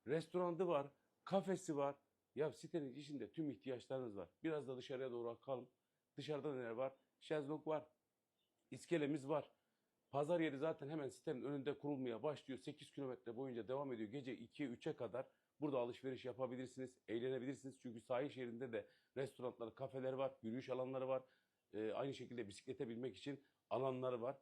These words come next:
Bu kadar yeter mi? Yeter. Şimdi gelelim dairenin içine.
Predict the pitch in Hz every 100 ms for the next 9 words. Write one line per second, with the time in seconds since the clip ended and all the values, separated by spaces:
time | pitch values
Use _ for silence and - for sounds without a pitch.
0 | _ _ _ _ 117 117 117 113 113 110
1 | 127 117 110 _ 107 113 95 - - 156
2 | 123 131 123 120 110 101 104 101 - 87